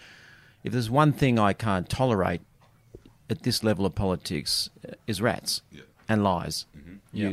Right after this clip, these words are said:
Speaker 1: you know, I need trust, absolute trust in what I do. My reputation is all I have.
Speaker 2: Mm-hmm.
Speaker 1: And it's the reason I've been able to do what I do for the past twenty years.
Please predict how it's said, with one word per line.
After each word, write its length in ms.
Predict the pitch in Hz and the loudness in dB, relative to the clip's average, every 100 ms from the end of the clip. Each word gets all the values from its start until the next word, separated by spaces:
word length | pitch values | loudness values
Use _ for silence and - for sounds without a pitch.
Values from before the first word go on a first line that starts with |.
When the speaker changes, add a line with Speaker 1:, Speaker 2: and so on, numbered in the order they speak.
| 90 | -2
Speaker 1:
you 60 | 104 | -2
know, 160 | 98 92 | 0 2
I 120 | 120 | 2
need 420 | 135 117 104 82 - | 4 2 2 -2 -12
trust, 380 | - 104 - - - | -8 -6 -6 -6 -2
absolute 440 | 151 - 139 123 | -2 -2 -2 -2
trust 380 | - 92 78 - | -2 -6 -6 -6
in 100 | 92 | -6
what 120 | 92 | -4
I 140 | 92 95 | -4 -4
do. 260 | 92 85 - - - _ _ _ - | -4 -6 -8 -20 -20 _ _ _ 0
My 140 | 107 | 4
reputation 640 | 123 135 110 101 107 101 107 | 4 4 2 0 0 0 -2
is 80 | |
all 120 | 104 92 | 0 -2
I 60 | 92 | -2
have. 340 | 131 - - 80 | -2 -4 -12 -20
Speaker 2:
Mm-hmm. 160 | 78 98 - | -20 -20 -4
Speaker 1:
And 100 | 117 | -4
it's 80 | 110 | -2
the 100 | 107 | 0
reason 280 | 113 160 120 | 2 2 0
I've 80 | 87 | -2
been 200 | 98 90 | -2 -2
able 220 | 92 92 | -2 -4
to 100 | 87 | -4
do 160 | 87 92 | -2 -2
what 100 | 90 | -2
I 80 | |
do 160 | 90 113 | -2 -2
for 80 | 107 | -4
the 60 | |
past 280 | 90 92 92 | -6 -6 -6
twenty 240 | - 98 92 | -6 -4 -4
years. 320 | 92 90 | -4 -6